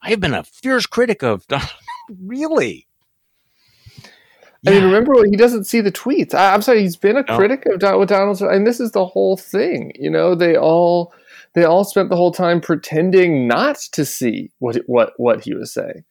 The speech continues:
Speaker 2: And, and, and, you know, look, I, I have to go back to the point that Cruz, Ted Cruz, I, like, I, I think, you know, is,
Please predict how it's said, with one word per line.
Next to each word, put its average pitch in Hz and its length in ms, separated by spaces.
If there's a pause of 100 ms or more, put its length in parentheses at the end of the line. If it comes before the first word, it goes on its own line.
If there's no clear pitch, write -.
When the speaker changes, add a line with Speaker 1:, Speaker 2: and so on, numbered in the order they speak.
(360)
Speaker 2:
And, 165 140
and, 196 220
and, 208 280
you 226 80
know, 233 140
look, 294 240
I, 196 260
I 185 80
have 226 200
to 247 80
go 220 160
back 247 260
to 220 60
the 190 60
point 180 220
that 175 220
Cruz, 208 580 (1000)
Ted - 260
Cruz, 190 580 (680)
I, 139 200
like, 139 400
I, 139 140 (160)
I 139 60
think, 139 400 (160)
you 143 100
know, 131 260
is, 127 400